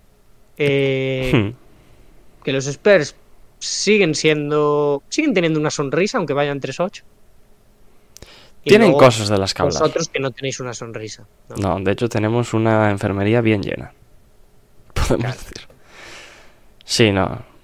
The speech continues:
Speaker 2: En Portland las cosas de verdad mm, entre que no están funcionando tampoco del todo y entre que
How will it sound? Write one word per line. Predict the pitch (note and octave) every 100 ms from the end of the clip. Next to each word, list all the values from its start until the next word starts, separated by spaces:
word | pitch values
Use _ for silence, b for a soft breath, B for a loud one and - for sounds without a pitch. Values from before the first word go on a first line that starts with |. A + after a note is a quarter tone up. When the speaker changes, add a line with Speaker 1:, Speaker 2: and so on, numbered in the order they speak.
| -
Speaker 2:
En | G#2+ G#2
Portland | A2 A#2 A2
las | G#2 -
cosas | A2 A2
de | G#2 G2
verdad | G2 G2+ G#2+ A2 A2 A2+ - - - -
mm, | - A#2 -
entre | A#2 A2+ A#2
que | A#2+ A#2+
no | B2+ B2 C3 C#3+ D3+
están | - C#3+ C#3+ C#3
funcionando | D3 C#3 C#3+ C#3
tampoco | C#3 C#3 C3+ C3
del | B2+
todo | C3 E2
y | G2+
entre | G2 G#2 F2+
que | A#2 -